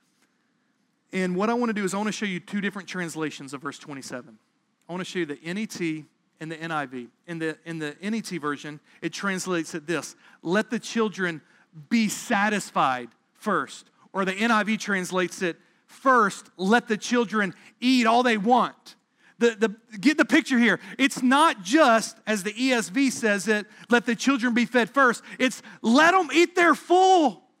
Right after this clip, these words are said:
Let 'em eat all they want." You can't exhaust Jesus. Where else did we see this Greek word? Mark chapter six.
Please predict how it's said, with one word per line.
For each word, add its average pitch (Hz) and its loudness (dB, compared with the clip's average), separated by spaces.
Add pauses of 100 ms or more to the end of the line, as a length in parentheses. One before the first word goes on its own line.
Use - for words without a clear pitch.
(520)
Let 359 4
'em 392 2
eat 381 6
all 339 8
they 381 4
want." 359 4 (500)
You 359 4
can't 359 4
exhaust 330 4
Jesus. 330 2 (1300)
Where 247 6
else 285 4
did 262 0
we 269 4
see 285 0
this 277 0
Greek 262 0
word? 302 4 (1400)
Mark 156 -6
chapter 185 -6
six. - -8